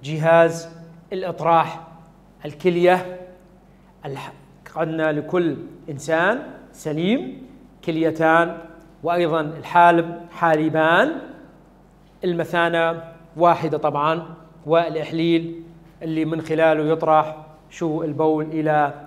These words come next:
خارج الجسم. أيضا في عندي في الفقرة الثانية بعض، بعض الأعضاء المساعدة في عملية طرح الفضلات.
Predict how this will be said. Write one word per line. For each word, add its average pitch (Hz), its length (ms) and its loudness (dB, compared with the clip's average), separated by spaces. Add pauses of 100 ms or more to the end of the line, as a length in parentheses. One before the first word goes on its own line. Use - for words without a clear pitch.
(160)
خارج 147 640 -2 (380)
الجسم. 180 500 -4 (760)
أيضا 170 380 2
في 175 140 -8
عندي 170 220 -6
في 160 80 -10
الفقرة 165 720 0 (680)
الثانية 170 880 2 (540)
بعض، 175 680 8 (760)
بعض 190 280 6
الأعضاء 175 1000 0 (180)
المساعدة 170 960 2 (280)
في 175 180 -2
عملية 170 720 2 (960)
طرح 170 380 4 (160)
الفضلات. 170 520 2